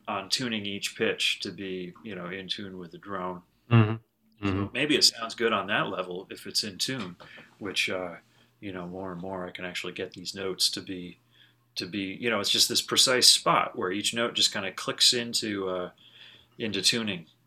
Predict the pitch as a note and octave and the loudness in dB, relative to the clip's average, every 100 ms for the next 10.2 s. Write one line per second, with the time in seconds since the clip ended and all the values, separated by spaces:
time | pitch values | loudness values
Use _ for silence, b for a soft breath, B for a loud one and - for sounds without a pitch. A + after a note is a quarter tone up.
0 | _ G2 F2+ F2 F#2+ F#2+ F2 E2+ _ - | _ -10 -6 -6 -4 -4 -6 -10 _ 2
1 | G#2+ A2 G#2+ F#2 C3+ C3 - _ _ - | 6 8 6 2 0 0 -4 _ _ 6
2 | B2+ C#3+ C#3+ C#3+ B2+ - B2 D3+ C#3+ A#2 | 10 12 12 12 10 8 8 10 12 12
3 | A2+ G#2+ A2 G#2+ A2+ G#2+ A2+ - _ _ | 12 10 10 10 10 8 0 -12 _ _
4 | - A2+ A2 G#2 G2 G2 - G#2 - G#2 | 2 6 6 6 2 0 2 2 4 4
5 | A#2+ A#2+ A2+ A2+ A2 - A#2 A2+ A#2 A2 | 8 12 12 12 10 8 10 10 10 8
6 | G#2+ G2+ G#2+ G#2 - G2 F#2+ F2+ - _ | 8 8 8 8 4 2 2 -2 -8 _
7 | _ - _ A2+ C3+ A#2 A2 G#2+ G2+ G2 | _ -20 _ 2 10 12 12 8 6 10
8 | A2+ A#2 A2+ G#2 G2 G2 - G#2+ G2 - | 10 12 10 8 4 2 0 -2 0 4
9 | G#2+ A2+ G#2 G2+ - G#2 G2+ - G2+ G2+ | 6 6 6 4 2 2 2 2 2 4
10 | G2 | 2